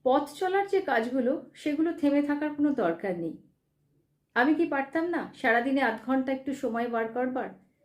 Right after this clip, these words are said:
নিশ্চয়ই পারতাম। আর পারিনি বলেই এই কনসিস্টেন্সিটা নষ্ট হয়ে যায়, আর এই কনসিস্টেন্সির অভাবেই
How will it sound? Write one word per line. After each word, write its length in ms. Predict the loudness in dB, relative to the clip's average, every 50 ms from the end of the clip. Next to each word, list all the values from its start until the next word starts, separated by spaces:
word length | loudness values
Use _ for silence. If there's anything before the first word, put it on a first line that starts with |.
| _ _
নিশ্চয়ই 360 | -10 -10 -8 -2 0 2 2 2
পারতাম। 400 | 2 0 -2 -2 -6 -8 -8 -8 -8 -10 -14 -20 _ _ _ _ _ _ _ _ _ _ 2
আর 120 | 2 2 2 2
পারিনি 360 | 2 2 2 4 4 2 2
বলেই 340 | 2 2 0 0 0 0 -2 -4 -6 -10 -16 _ _ _
এই 140 | -2 -2 0
কনসিস্টেন্সিটা 880 | 2 2 2 2 2 2 0 -2 -4 -2 0 0 0 0 0 0 -2 -2
নষ্ট 340 | -2 -2 -4 -6 -4 -2 -2
হয়ে 240 | 0 2 2 2
যায়, 160 | 2 2 2 2
আর 80 | 2
এই 140 | 2 2 0
কনসিস্টেন্সির 840 | -2 -2 -4 -4 -2 -4 -4 -6 -4 -2 0 0 0 0 0 0 0
অভাবেই 640 | 0 0 0 0 0 2 2 2 0 0 -4 -10